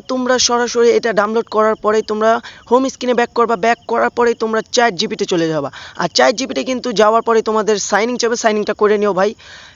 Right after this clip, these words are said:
এরপরে তোমাদের দেখে চ্যাট জিপিটি যা তোমরা এইখান থেকে তোমাদের ফটোটা অ্যাড করে নিবা। এই যে যেখানে আইছে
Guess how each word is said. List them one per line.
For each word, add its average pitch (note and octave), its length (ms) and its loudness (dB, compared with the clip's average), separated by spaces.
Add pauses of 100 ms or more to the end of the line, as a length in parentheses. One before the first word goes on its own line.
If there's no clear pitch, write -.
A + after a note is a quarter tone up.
(180)
এরপরে A#3+ 360 2
তোমাদের A3+ 280 2
দেখে G#3 220 2
চ্যাট A#3 160 4
জিপিটি B3 300 -2
যা B3+ 140 2
তোমরা B3 160 0 (260)
এইখান C#4 320 0 (120)
থেকে C4+ 220 2 (480)
তোমাদের G#3 280 2
ফটোটা A#3 300 0
অ্যাড F#3 160 0
করে F3 180 0
নিবা। D#3 140 0 (120)
এই A3+ 180 -6
যে A#3 80 0 (100)
যেখানে A#3+ 300 0
আইছে A#3+ 140 -2